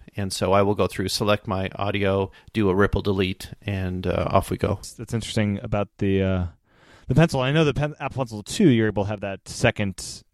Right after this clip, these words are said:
Speaker 2: command with the double tap if you need it.
Speaker 1: Yeah, and that's what I've used to kind of switch between, if I need to move tracks around, then you switch to fingers mode, and then you can do more stuff with your fingers. But getting Ferrite kind of set up to the way you want to use it ta-,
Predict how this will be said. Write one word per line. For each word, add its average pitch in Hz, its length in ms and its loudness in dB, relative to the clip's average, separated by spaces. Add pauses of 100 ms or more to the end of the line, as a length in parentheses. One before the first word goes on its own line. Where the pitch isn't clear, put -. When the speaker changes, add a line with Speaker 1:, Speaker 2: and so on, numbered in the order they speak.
Speaker 2:
command 101 600 0
with 95 100 -10
the - 60 -14
double 95 260 -10
tap 95 260 -10
if 92 120 -10
you 98 80 -6
need 95 100 -6
it. 92 200 -6 (120)
Speaker 1:
Yeah, 135 180 8
and 110 120 2
that's 131 180 -2
what 143 80 4
I've 110 220 2
used 110 300 -2
to 104 180 -4
kind 107 200 -6
of - 60 -4
switch - 320 -4
between, 104 460 -4
if 101 160 -2
I 113 40 2
need 107 200 -4
to 104 80 -4
move 104 180 -2
tracks - 340 -2
around, 98 380 0
then 98 140 -2
you 95 60 -2
switch - 260 -6
to 98 120 -4
fingers 101 440 0
mode, 95 260 0
and 87 80 -6
then 92 140 -2
you 92 100 -2
can 95 160 -10
do 95 160 -2
more 92 160 -4
stuff - 300 -2
with 95 80 -6
your 90 80 -4
fingers. 95 500 -4
But - 300 -12 (240)
getting 190 200 2
Ferrite 123 440 4
kind 107 160 -4
of - 40 -6
set 101 220 -2
up 104 200 -2
to 104 260 -4
the 95 100 -6
way 107 140 0
you 104 120 -4
want 104 140 0
to 104 60 0
use 104 120 -2
it 117 120 -6
ta-, 98 160 -6